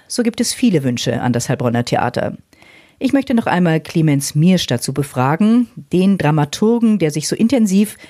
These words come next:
mit der Heilbronner Theatergeschichte auseinandergesetzt hat und dessen Recherchen Sie auf der Theater-Homepage im Blog oder in einer Kurzfassung in der aktuellen Theaterzeitung nachlesen können. Clemens, welche Lehren lassen sich ziehen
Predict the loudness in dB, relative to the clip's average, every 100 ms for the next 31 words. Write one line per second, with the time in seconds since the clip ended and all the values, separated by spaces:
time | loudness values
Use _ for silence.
0 | _ -6 -2 -2 0 0 0 -2 -4 -4
1 | -4 -6 -8 -6 -4 -4 0 0 4 2
2 | 2 0 -2 -2 -2 -2 -4 -20 -20 _
3 | -2 0 2 0 0 0 2 2 2 0
4 | -2 -4 0 0 -2 -4 -2 -2 -4 -6
5 | -2 -2 0 0 0 0 0 -2 0 0
6 | 0 -4 -20 -20 _ -2 0 0 0 -2
7 | -2 -4 -6 -4 -4 -2 0 0 0 -2
8 | 0 0 0 -2 -4 0 0 -2 -6 -4
9 | -4 -4 -6 -2 -4 -4 -4 -2 -2 -2
10 | -4 -4 -6 -6 -8 -10 -14 -20 -20 -20
11 | -20 -4 0 2 0 -2 -8 -8 -2 -2
12 | 0 -2 -2 -4 0 4 4 4 2 2
13 | 2 -2 -6 -8 -8 -2 2 2 2